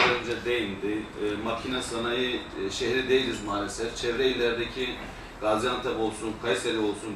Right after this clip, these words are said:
diğer illeri gibi Malatya'mız maalesef organize sanayi bölgemiz,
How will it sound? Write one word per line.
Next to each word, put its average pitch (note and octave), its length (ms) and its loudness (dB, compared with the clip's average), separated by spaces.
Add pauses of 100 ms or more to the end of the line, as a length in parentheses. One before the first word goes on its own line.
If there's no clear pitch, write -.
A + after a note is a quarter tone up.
diğer B2 120 4
illeri A#2+ 360 0
gibi C3 120 -4
Malatya'mız B2+ 600 -2
maalesef C3 440 0 (520)
organize A#2+ 360 0
sanayi A#2+ 380 -2
bölgemiz, A#2 640 -2